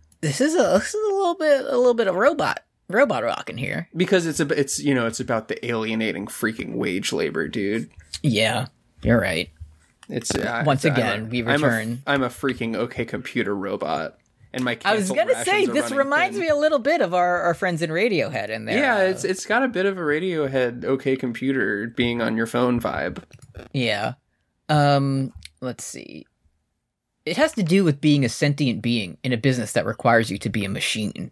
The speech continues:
Speaker 1: that is sensitized and human to an extreme, yet capable of dispensing energy and emotion on demand.
Speaker 2: And you
Speaker 1: He
Speaker 2: see,
Speaker 1: said that.
Speaker 2: so it, it seems like
Speaker 1: <laughs> Uh, sorry to interrupt, but,
Speaker 2: No,
Speaker 1: you
Speaker 2: go
Speaker 1: know, he
Speaker 2: ahead.
Speaker 1: goes on this whole thing. This, it's like an excerpt. I don't know where it's from. Um, and it says, you know,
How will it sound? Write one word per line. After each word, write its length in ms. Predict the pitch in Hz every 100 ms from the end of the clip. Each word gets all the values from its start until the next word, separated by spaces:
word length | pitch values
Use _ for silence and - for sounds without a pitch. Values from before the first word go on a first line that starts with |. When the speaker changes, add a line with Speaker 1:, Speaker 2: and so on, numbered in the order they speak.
| -
Speaker 1:
that 120 | 104
is 100 | 101
sensitized 600 | - 110 - 117 90 -
and 100 | 104
human 260 | 127 113 104
to 120 | 117
an 80 | 104
extreme, 460 | - - 123 101 - - -
yet 160 | - -
capable 320 | 147 120 117
of 80 | 110
dispensing 460 | 135 131 117 -
energy 320 | 110 110 98
and 100 | 95
emotion 380 | 101 101 104 98
on 80 | 101
demand. 480 | 95 101 101 117 - _ _ _ _ _ - _ _ _ -
Speaker 2:
And 100 | 202
you 80 | 233
Speaker 1:
He 80 | 254
Speaker 2:
see, 80 | 254
Speaker 1:
said 120 | -
that. 20 |
Speaker 2:
so 220 | 185 226
it, 260 | 214 214 214
it 180 | 208 202
seems 460 | - 226 214 202
like 340 | 175 160 143 233 349
Speaker 1:
<laughs> 140 | 339 -
Uh, 240 | 220 196
sorry 420 | - 269 277 311
to 180 | 262 240
interrupt, 360 | 247 240 240 240
but, 80 | 220
Speaker 2:
No, 60 |
Speaker 1:
you 60 | 214
Speaker 2:
go 40 | 180
Speaker 1:
know, 40 |
he 60 | 180
Speaker 2:
ahead. 80 | 185
Speaker 1:
goes 160 | 185
on 120 | 190
this 120 | 185 180
whole 140 | 160
thing. 340 | 160 160 160 -
This, 180 | 139 135
it's 120 | 151 143
like 160 | 127
an 140 | 127 -
excerpt. 320 | 120 - 127
I 80 | 143
don't 80 | 143
know 100 | 135
where 120 | 123
it's 120 | 113
from. 320 | - - 143 - _ _ _ _
Um, 340 | 139 127 123 120
and 120 | 123
it 40 |
says, 300 | - 123 117
you 80 | 123
know, 380 | 107 92 101